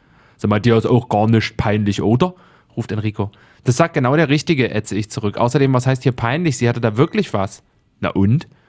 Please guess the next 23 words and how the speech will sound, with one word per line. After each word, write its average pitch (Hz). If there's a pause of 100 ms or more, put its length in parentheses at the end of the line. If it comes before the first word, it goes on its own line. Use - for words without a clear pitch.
(180)
"Ich 123
hab 143
mir 170
angewöhnt, 170
den 160
Leuten 156
zu 156
sagen, 156
wenn 185
sie 131
scheiße 101
aussehen", 98
entgegne 98
ich 101
vehement. 95 (240)
Also, 107
Sachen, 117
die 110
man 98
ändern 107
kann, 104
natürlich 98
nur. 104